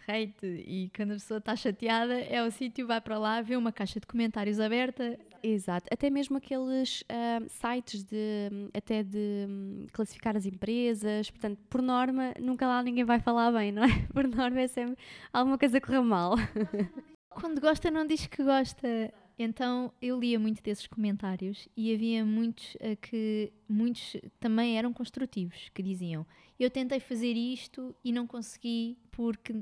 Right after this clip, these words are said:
Speaker 1: me deu isto." E nós, "Ah, mas será que deu este erro e nós não vimos?" É muito importante ler o que é que se estava a passar e, e íamos ver, principalmente quem deu uma, duas e três estrelas, porque é que deu, isso deixou comentário, isso é o que interessa.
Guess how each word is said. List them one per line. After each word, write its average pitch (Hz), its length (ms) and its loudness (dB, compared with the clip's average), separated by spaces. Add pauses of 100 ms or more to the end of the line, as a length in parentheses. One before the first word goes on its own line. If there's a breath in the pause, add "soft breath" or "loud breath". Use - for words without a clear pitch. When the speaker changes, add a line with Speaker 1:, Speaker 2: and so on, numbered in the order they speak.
Speaker 1:
me 214 200 0
deu 220 200 2
isto." - 480 -6 (160)
E 180 60 -8
nós, 165 340 -6
"Ah, 190 80 -16 (140)
mas 208 140 -18
será 196 200 -10 (280)
que 208 100 -10
deu 196 180 0
este 190 240 -2
erro 196 140 -4
e 220 80 -2
nós 196 180 -2
não 196 140 0
vimos?" 190 400 -4 (920 loud breath)
É 226 80 2
muito 247 220 2
importante 269 480 -2
ler 269 300 6
o 254 60 -2
que 262 100 -6
é 254 40 -4
que - 60 -14
se - 60 -14
estava 254 180 0
a 254 60 0
passar 254 560 0
e, 214 240 -2
e 220 240 2
íamos 226 180 2
ver, 254 380 2
principalmente 262 720 2
quem 226 160 4
deu 226 200 8
uma, 254 280 8
duas 233 260 6
e 214 80 2
três 226 260 4
estrelas, 254 460 4
porque - 240 -6
é 285 60 2
que - 120 -14
deu, 269 280 6
isso - 180 -2
deixou 254 220 0
comentário, 214 600 2
isso 247 200 -2
é - 20 4
o 254 40 -2
que - 100 -4
interessa. 226 500 -2